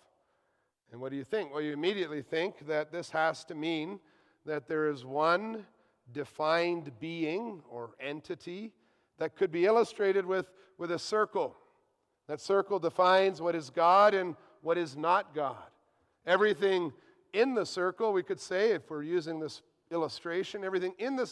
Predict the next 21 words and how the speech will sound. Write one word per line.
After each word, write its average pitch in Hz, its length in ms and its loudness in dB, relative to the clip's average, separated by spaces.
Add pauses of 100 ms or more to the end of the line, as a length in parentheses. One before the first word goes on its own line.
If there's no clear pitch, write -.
(120)
circle 196 480 -6
is 143 140 -6
God. 170 540 4 (440)
Everything 190 440 2
outside 175 840 4 (100)
the 165 100 -10
circle 185 480 -8
is 175 260 -6 (300)
not 175 340 2
God. 139 160 -2 (1400)
And 160 100 -10
following 220 500 6
this 185 240 -4
reason, 208 600 -6 (420)
reasoning 175 720 -2
and, 165 120 -4
and 151 180 -8
not 170 360 0 (200)
the 156 100 -8
Holy 156 320 -4
Scriptures, 196 760 -8